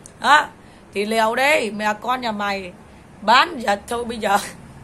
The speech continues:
<laughs> bán hủ tiếu hay là bán xí mài thì không cần biết, nhưng mà chuẩn bị tinh thần đi.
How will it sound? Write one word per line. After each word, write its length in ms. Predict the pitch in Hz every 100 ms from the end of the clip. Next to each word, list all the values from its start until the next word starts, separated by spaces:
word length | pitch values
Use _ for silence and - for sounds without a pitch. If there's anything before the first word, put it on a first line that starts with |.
| - - -
<laughs> 720 | - - - - - - -
bán 260 | 220 254 294
hủ 180 | 196
tiếu 320 | 202 254 277 320
hay 120 | 262
là 120 | 202
bán 240 | 202 262
xí 180 | 254 285
mài 300 | 277 226 190
thì 80 | 185
không 180 | 226 233
cần 200 | 202 196
biết, 220 | 240 330 - - - -
nhưng 240 | 220 247 262
mà 120 | 220
chuẩn 280 | 214 208 208
bị 120 | 220
tinh 180 | 254 247
thần 160 | 233
đi. 340 | 240 285 302